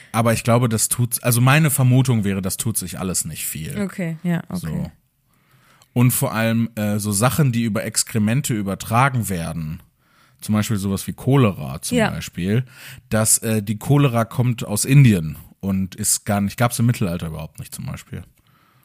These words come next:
Speaker 1: Ganz viele Sachen, die wir so stabil ins Mittelalter packen, gab's im Mittelalter überhaupt nicht. Hexenglaube gab's im Mittelalter quasi gar nicht.
Speaker 2: Der kommt wann?
Speaker 1: Der kam
Speaker 2: Cool.
Speaker 1: in der Neuzeit erst auf. Das war so ein,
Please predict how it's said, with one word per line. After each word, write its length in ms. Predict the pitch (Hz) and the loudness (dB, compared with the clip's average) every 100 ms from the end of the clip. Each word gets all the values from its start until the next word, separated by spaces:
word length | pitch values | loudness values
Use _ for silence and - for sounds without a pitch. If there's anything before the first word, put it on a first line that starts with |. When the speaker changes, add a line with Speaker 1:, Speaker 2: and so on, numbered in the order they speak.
| _ _ _ _ _ _ _ - - | _ _ _ _ _ _ _ -4 2
Speaker 1:
Ganz 200 | 165 - | 4 4
viele 240 | 175 156 | 0 0
Sachen, 320 | 135 151 147 | 0 -2 -2
die 120 | 117 | 0
wir 100 | 113 107 | 0 0
so 180 | 104 | -2
stabil 380 | 101 117 98 147 | -2 -2 0 0
ins 140 | 135 - | 0 0
Mittelalter 480 | 151 - 107 107 | -2 -4 -6 -6
packen, 480 | 101 110 - 117 110 | -8 -6 -4 -4 -2
gab's 300 | 113 127 - | 0 0 0
im 80 | 117 | -2
Mittelalter 360 | 110 104 98 87 | 0 -2 -4 -6
überhaupt 340 | 85 87 - | -8 -10 -10
nicht. 180 | 92 - - - | -12 -12 -20 -2
Hexenglaube 800 | - - - 165 113 95 95 90 | 0 2 2 2 2 2 0 -2
gab's 260 | 110 147 - | -2 -2 0
im 80 | 95 | 0
Mittelalter 480 | 85 - 80 78 | 0 -4 -4 -6
quasi 340 | - 90 85 - | -6 -6 -6 -6
gar 200 | 160 156 | -6 -6
nicht. 300 | 170 - - _ - | -6 -10 -18 _ -4
Speaker 2:
Der 100 | 208 | -2
kommt 300 | 233 233 233 | -4 -6 -4
wann? 160 | 233 330 _ - | -6 -8 _ -6
Speaker 1:
Der 120 | 208 | 0
kam 200 | 135 147 | 2 2
Speaker 2:
Cool. 60 | 143 | 4
Speaker 1:
in 60 | |
der 100 | 139 | 2
Neuzeit 520 | 139 185 - 101 90 | 2 0 0 -4 -6
erst 300 | - 82 - | -10 -10 -10
auf. 300 | - 85 - | -8 -8 -6
Das 200 | - 110 | -4 0
war 120 | 131 135 | 2 2
so 100 | |
ein, 120 | 135 | 2